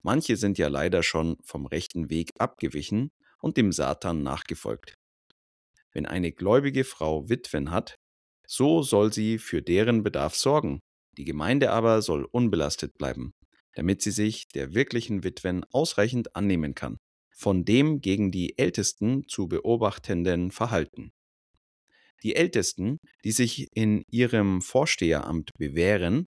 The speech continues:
sollen doppelter Ehre würdig geachtet werden, besonders die, welche als Prediger und Lehrer mit Eifer tätig sind.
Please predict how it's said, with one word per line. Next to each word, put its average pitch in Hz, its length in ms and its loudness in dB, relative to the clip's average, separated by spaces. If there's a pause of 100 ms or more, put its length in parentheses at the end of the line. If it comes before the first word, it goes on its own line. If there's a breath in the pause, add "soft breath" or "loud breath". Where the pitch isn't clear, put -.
(380 soft breath)
sollen 90 460 -4
doppelter 127 380 2
Ehre 104 360 2
würdig 98 460 -2
geachtet - 500 -4
werden, 67 320 -8 (460)
besonders 117 500 2
die, 220 300 -4 (400 soft breath)
welche 98 420 2
als 87 180 0
Prediger 120 640 0
und 73 200 -8
Lehrer 92 340 2
mit - 260 -6
Eifer 95 320 0
tätig 78 360 -2
sind. - 320 -6